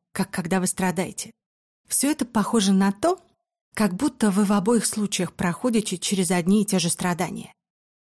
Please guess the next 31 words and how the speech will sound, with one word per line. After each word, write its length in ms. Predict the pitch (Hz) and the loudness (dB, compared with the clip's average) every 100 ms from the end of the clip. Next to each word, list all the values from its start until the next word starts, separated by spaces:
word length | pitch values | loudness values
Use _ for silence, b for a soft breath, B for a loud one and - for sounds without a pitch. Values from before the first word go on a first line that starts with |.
| _ | _
Я 200 | 208 226 | 0 2
знаю 200 | 226 226 | 4 4
не 120 | 208 | 2
понаслышке 600 | 208 208 208 214 185 - | 2 2 2 2 0 -2
о 60 | 165 | -2
том, 240 | 233 240 | 0 0
что 260 | 233 - 220 | 0 0 -2
приводит 520 | 185 165 196 220 214 | 0 0 0 0 -4
к 140 | - | 0
эмоциональному 720 | 196 185 - 170 175 180 170 160 | 2 2 0 0 2 2 0 -2
выгоранию. 640 | 170 175 170 170 - - _ _ _ _ _ | -2 -2 -2 -4 -6 -14 _ _ _ _ _
В 80 | - | -6
первую 360 | - 190 165 170 | 0 0 0 -2
очередь, 560 | - 277 - 180 - | -2 -2 -2 -2 -4
это 220 | - 220 202 | -6 -2 -2
хроническая 680 | 190 190 180 185 - - 165 | 0 2 2 0 -2 -4 -4
усталость, 580 | 165 - 175 156 - - _ - | -2 0 -2 -2 -8 -14 _ 2
нанесшая 500 | 202 208 240 - 208 | 4 4 4 2 2
огромный 340 | 202 208 202 | 2 4 4
вред 240 | 196 208 | 4 2
здоровью 480 | - 175 175 196 185 | 0 0 2 2 2
многих 400 | 175 185 165 - | 2 2 0 -2
людей, 400 | 185 185 196 151 _ - | -2 2 2 0 _ -4
которые, 420 | 214 208 196 185 | -2 2 2 2
как 220 | 190 - | 0 0
я 100 | 185 | 0
знаю, 240 | 170 202 | 4 4
работают 480 | 233 185 165 175 175 | 4 2 0 -2 -2
в 40 | - | -2
социальной 460 | 175 - 175 175 | -2 0 0 2
сфере. 380 | 165 - 165 - | 0 -2 -6 -10